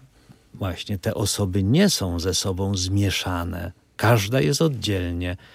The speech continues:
więc nie możemy mówić, że Bóg Ojciec się poniżył i stał się Jezusem. Nie, to jest niepoprawne, to jest błąd teologiczny.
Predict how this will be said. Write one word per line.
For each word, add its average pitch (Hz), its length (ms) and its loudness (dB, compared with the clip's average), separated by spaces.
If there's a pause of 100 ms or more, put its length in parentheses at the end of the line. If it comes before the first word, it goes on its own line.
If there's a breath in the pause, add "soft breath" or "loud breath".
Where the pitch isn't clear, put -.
(180 loud breath)
więc 107 320 2
nie 113 260 6
możemy 165 560 6
mówić, 117 600 4 (320 loud breath)
że 104 340 4 (240 loud breath)
Bóg 123 320 2
Ojciec 143 460 4
się 117 180 2
poniżył 139 720 4
i 120 120 0
stał 107 320 2
się 110 160 0
Jezusem. 92 840 -2 (540)
Nie, 85 340 -4 (460 soft breath)
to 98 120 2
jest 107 240 0
niepoprawne, 107 760 0
to 147 120 0
jest 151 140 2
błąd 87 340 -4
teologiczny. 120 920 2